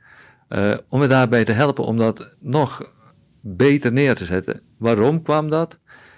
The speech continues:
We hadden een klanttevredenheidsonderzoek gedaan. Ehm,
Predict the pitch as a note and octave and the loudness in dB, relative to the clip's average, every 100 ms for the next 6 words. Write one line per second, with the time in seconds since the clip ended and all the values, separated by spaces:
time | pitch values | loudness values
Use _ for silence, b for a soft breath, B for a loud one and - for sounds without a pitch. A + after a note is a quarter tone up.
0 | b A2+ A2+ A2 G#2+ C#3+ B2 G#2+ G#2+ C3 | b 0 2 2 2 4 2 2 0 2
1 | C#3+ C3+ C#3+ A#2 C3 A#2+ C3+ C3 A#2 A2+ | 2 2 0 -2 -4 -2 -2 -4 0 2
2 | A2+ B2 B2+ b b b b b - G2+ | 2 -2 -8 b b b b b -2 0
3 | G2+ G#2 | 2 2